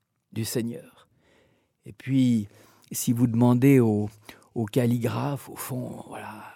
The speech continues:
ami, euh, âme, notre âme, l'amour, amen.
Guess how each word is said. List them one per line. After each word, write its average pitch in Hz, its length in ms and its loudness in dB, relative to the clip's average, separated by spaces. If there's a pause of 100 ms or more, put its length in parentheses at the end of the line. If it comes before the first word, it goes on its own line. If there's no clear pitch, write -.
(140)
ami, 151 800 -2
euh, 117 200 -12 (1160)
âme, 104 560 0 (1400)
notre 127 440 2
âme, 107 420 -2 (1600)
l'amour, 131 760 -2 (1080)
amen. 123 600 0